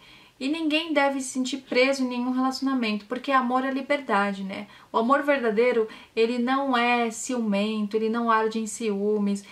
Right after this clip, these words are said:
ele não visa o seu próprio bem, ele visa o bem do outro. O amor verdadeiro é algo que nunca vai te fazer ter essa sensação de estar numa gaiola, né?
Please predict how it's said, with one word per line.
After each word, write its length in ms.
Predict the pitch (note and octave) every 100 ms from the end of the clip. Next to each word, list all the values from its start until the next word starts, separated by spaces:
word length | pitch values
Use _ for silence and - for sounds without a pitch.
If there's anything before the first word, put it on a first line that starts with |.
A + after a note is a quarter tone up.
| - -
ele 160 | A#3+
não 240 | A#3+ C4+ C4+
visa 600 | A3+ B3 B3+ A3+ A3+ A3+ - -
o 120 | A3 G#3 -
seu 240 | - B3
próprio 460 | A#3 A#3 A3 - A3
bem, 400 | G3 G#3 A3 G#3+
ele 180 | G#3 A3
visa 400 | G3+ A#3 A3+ A3+
o 80 |
bem 260 | G#3 G#3 A3
do 140 | A3
outro. 680 | G#3+ G3 G#3 G#3 G3+ G#3+ G#3+ -
O 80 | C#4+
amor 260 | D4+ E4 D4+
verdadeiro 400 | D4+ C4+ C#4 C#4
é 60 |
algo 200 | C#4 C#4
que 120 | C4+
nunca 340 | D4 F#4 G#4+ D#4
vai 220 | C#4 C4+
te 160 | C4 B3
fazer 580 | A#3 G#3+ A3+ C#4 C4+
ter 240 | C4 A#3+ -
essa 260 | B3+ B3+ B3+
sensação 500 | B3 A#3+ A#3 B3+ B3+
de 80 | C4
estar 320 | - B3 B3+
numa 180 | C4 C4
gaiola, 680 | C#4 D4+ A#3 G#3 G#3+ F#3+
né? 240 | F#3 G3